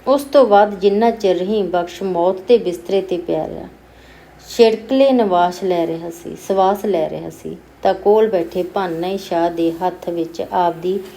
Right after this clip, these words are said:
ਨਿਆਣੀ ਬੱਚੀ ਨਸੀਮ ਦਾ ਹੱਥ ਫੜਾਉਂਦਾ ਹੋਇਆ ਉਖੜਵੀਂ ਆਵਾਜ਼ ਵਿੱਚ ਕਹਿਣ ਲੱਗਾ, "ਲੈ ਭਰਾਵਾ, ਜਿਸ ਤਰ੍ਹਾਂ ਮੇਰਾ ਕਸ਼ਟ ਕੱਟਿਆ ਈ ਏ, ਇਹਨਾਂ ਨਿਆਣਿਆਂ ਦੀ ਲੱਜ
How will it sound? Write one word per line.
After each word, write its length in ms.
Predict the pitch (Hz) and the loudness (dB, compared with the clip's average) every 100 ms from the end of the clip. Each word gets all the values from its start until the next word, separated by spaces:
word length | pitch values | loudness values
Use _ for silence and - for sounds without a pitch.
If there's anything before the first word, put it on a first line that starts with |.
| - - - - - - - - - - - - - - - - - - - - | -20 -20 -20 -20 -20 -20 -20 -20 -20 -20 -20 -20 -20 -20 -20 -20 -20 -20 -20 -2
ਨਿਆਣੀ 380 | 208 226 233 262 | 4 6 6 4
ਬੱਚੀ 380 | 254 190 - 214 | 2 2 2 0
ਨਸੀਮ 540 | 202 190 - 202 240 | 0 -2 -2 0 0
ਦਾ 160 | 240 226 | 2 0
ਹੱਥ 340 | 202 190 - | 2 -4 -4
ਫੜਾਉਂਦਾ 560 | 180 - 185 175 180 208 | -6 -2 0 -2 0 0
ਹੋਇਆ 340 | 196 160 156 - | 0 -4 -4 -8
ਉਖੜਵੀਂ 540 | 220 - 254 262 254 | -10 -4 0 2 2
ਆਵਾਜ਼ 320 | 220 190 170 | 4 4 2
ਵਿੱਚ 240 | 165 170 - | -2 -6 -10
ਕਹਿਣ 240 | - 170 185 | -10 -8 -8
ਲੱਗਾ, 340 | 175 156 170 - - | -8 -8 -12 -12 -4
"ਲੈ 240 | 190 190 | 0 0
ਭਰਾਵਾ, 460 | 190 190 180 165 170 - - - - - | -2 0 0 0 -6 -8 -20 -20 -20 -4
ਜਿਸ 200 | 262 262 | -2 -2
ਤਰ੍ਹਾਂ 300 | - 196 185 | -2 0 0
ਮੇਰਾ 340 | 185 185 202 196 | 0 2 0 0
ਕਸ਼ਟ 300 | 196 202 - | 0 -2 -4
ਕੱਟਿਆ 380 | 220 180 175 170 | -6 -6 -6 -6
ਈ 40 | |
ਏ, 180 | 160 - - - - - | -6 -10 -18 -20 -20 -6
ਇਹਨਾਂ 300 | 226 233 254 | 0 2 4
ਨਿਆਣਿਆਂ 460 | 233 190 185 202 226 | 2 2 0 0 -2
ਦੀ 140 | 208 | 0
ਲੱਜ 460 | 190 180 175 175 180 | 0 2 0 -2 -8